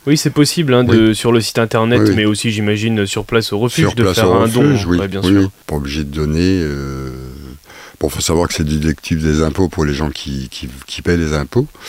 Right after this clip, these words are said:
Speaker 2: Mais autrement, il y a des gens qui donnent dix euros, vingt euros, euh, ou plus.
Speaker 1: Un don
Speaker 2: C'est ce qui
Speaker 1: pécu-
Speaker 2: fait, c'est ce qui fait vivre le refuge, hein.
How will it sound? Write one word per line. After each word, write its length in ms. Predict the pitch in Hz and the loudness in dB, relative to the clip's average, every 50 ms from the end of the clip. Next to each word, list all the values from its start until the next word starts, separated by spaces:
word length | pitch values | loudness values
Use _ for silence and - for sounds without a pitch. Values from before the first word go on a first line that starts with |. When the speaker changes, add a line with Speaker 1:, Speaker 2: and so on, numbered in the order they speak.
| - - - - - - - - | -16 -14 -14 -16 -16 -16 -12 -6
Speaker 2:
Mais 80 | 85 80 | -4 -2
autrement, 840 | 76 73 - - 78 76 78 82 87 95 92 87 82 76 71 69 67 | -2 -2 -4 -4 -4 -2 0 0 2 2 0 0 -2 -2 -4 -6 -6
il 80 | 69 71 | -6 -6
y 40 | 71 | -6
a 40 | 69 | -6
des 120 | 65 69 | -8 -8
gens 160 | 65 78 78 | -8 -8 -8
qui 160 | 71 69 71 69 | -8 -8 -8 -8
donnent 220 | 69 67 67 67 | -8 -6 -6 -6
dix 240 | 64 67 67 64 65 | -6 -6 -8 -6 -6
euros, 480 | 67 65 62 62 64 65 67 76 82 82 | -4 -4 -4 -4 -4 -4 -4 -4 -6 -6
vingt 200 | 78 69 64 64 | -6 -6 -6 -6
euros, 440 | 64 62 62 65 64 65 69 73 76 78 78 80 78 76 | -8 -8 -8 -8 -8 -8 -8 -8 -10 -10 -12 -12 -14 -14
euh, 40 | 65 62 60 62 60 60 - 62 65 78 82 | -14 -14 -14 -14 -16 -16 -16 -16 -14 -12 -10
ou 60 | 76 | -10
plus. 460 | 64 - - 92 110 120 - - - - 65 60 60 - - | -8 -4 0 2 2 2 0 -4 -10 -10 -10 -10 -10 -6 -2
Speaker 1:
Un 100 | 120 127 | 0 2
don 160 | 131 151 147 - | 4 4 4 4
Speaker 2:
C'est 100 | 151 110 | 4 2
ce 60 | 113 | 2
qui 120 | - 156 113 | 2 2 0
Speaker 1:
pécu- 40 | |
Speaker 2:
fait, 200 | - - - - 95 | 0 -2 -8 -10 -6
c'est 160 | - - - | -4 -2 -2
ce 80 | 90 - | -2 -2
qui 120 | - 98 82 | -2 -4 -2
fait 100 | 98 92 | 0 0
vivre 220 | 85 90 87 80 | 2 2 0 0
le 80 | 78 80 | 0 0
refuge, 500 | 78 87 92 - - 135 135 117 92 82 | 0 -2 -2 -2 -2 -2 -2 -2 -4 -8
hein. 100 | 80 | -8